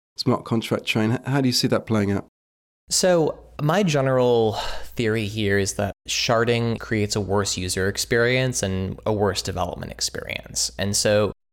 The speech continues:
Speaker 2: the most successful chains are gonna be the one that can resort to L two solutions or sharding solutions last. And this is kind of the thesis of Solana, is to make that base layer one in a global state machine as fast as humanly possible,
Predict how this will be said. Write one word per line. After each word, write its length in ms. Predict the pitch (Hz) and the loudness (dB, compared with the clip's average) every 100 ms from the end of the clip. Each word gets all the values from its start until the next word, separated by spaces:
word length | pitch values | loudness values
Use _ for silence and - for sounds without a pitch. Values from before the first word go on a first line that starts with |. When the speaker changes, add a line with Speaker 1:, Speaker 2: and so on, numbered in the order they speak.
| - | -4
Speaker 2:
the 80 | 120 | 0
most 260 | 117 135 - | 2 2 0
successful 540 | 135 - 123 - 120 | 0 0 0 0 -2
chains 440 | - 113 107 104 | 0 0 0 2
are 60 | 104 | 0
gonna 180 | 104 101 | 0 0
be 140 | 98 | 0
the 140 | 98 98 | 0 0
one 400 | 101 101 98 98 | 2 2 2 0
that 160 | 95 | -2
can 160 | - 95 | -2 -2
resort 500 | 92 90 101 95 - | -2 0 0 0 -4
to 160 | - | -2
L 140 | 92 92 | -2 -2
two 240 | - 120 | 0 0
solutions 640 | 117 110 110 98 110 104 101 | 2 2 2 2 0 0 -2
or 60 | |
sharding 440 | 98 - 95 98 98 | -4 -2 0 0 -2
solutions 680 | - 98 90 - 87 90 - _ _ - | -2 -2 -2 -4 -4 -4 -6 _ _ -6
last. 480 | 62 - - - - _ _ _ _ - | -6 -4 -6 -8 -10 _ _ _ _ -2
And 140 | 123 | 0
this 80 | 170 | 0
is 120 | 190 | 0
kind 180 | - 170 | 0 0
of 60 | 151 | 0
the 120 | 131 | 0
thesis 340 | 123 120 113 | -2 0 0
of 120 | 110 | 0
Solana, 500 | - 92 92 87 85 | 0 0 0 0 -2
is 140 | 69 92 | -4 -4
to 100 | 110 | -2
make 360 | 101 104 107 | 0 0 0
that 280 | 117 92 95 | 0 -2 -4
base 320 | - 98 104 | -4 -2 0
layer 300 | 101 101 98 | 0 2 2
one 320 | 95 90 90 92 | 0 0 0 -2
in 100 | 87 | -6
a 60 | |
global 360 | - 90 92 92 | -2 0 0 -2
state 300 | - 87 - | -4 -6 -6
machine 480 | - - 90 90 - _ _ - | -8 -6 -6 -8 -10 _ _ -6
as 180 | 104 - | -4 -2
fast 360 | - 95 98 107 | -2 -2 -2 -4
as 120 | 101 | -4
humanly 340 | 110 101 95 | -2 -2 -4
possible, 640 | - - 101 143 156 165 | -6 -4 -2 0 0 0